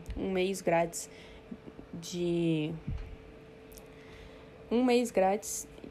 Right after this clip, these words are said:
de, caraca, eu esqueci o nome, de Xbox Game Live. Então, entra lá, beleza? E é isso. Eu logo, logo vou trazer vídeo de Minecraft pra vocês, então deixe aí seu like, se inscreva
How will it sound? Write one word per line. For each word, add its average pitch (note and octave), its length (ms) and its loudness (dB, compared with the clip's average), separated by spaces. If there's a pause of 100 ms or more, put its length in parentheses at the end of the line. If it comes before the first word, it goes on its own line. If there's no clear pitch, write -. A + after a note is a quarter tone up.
(220)
de, F#3 1040 2 (760)
caraca, F#3+ 680 -2
eu F3+ 40 -4
esqueci - 340 -6
o - 20 2
nome, F#3+ 160 0 (320)
de F#3+ 220 4
Xbox F#3+ 360 4
Game G3 280 4
Live. F3 560 4 (680)
Então, G3 560 4
entra G#3+ 360 2
lá, G#3+ 200 6
beleza? A3+ 380 2 (640)
E A3 60 0
é A3 60 8
isso. G#3+ 460 2 (520)
Eu G3 260 6
logo, A3 300 8
logo G#3+ 260 6
vou G3+ 140 0
trazer G3 380 0
vídeo F#3 280 -4
de F3+ 80 -6
Minecraft F3 600 0
pra F3+ 100 -4
vocês, F3 460 -4
então E3 520 0 (720)
deixe F3+ 260 -2
aí G3+ 60 0
seu G3+ 160 0
like, F#3 300 2
se - 100 -8
inscreva F#3 640 2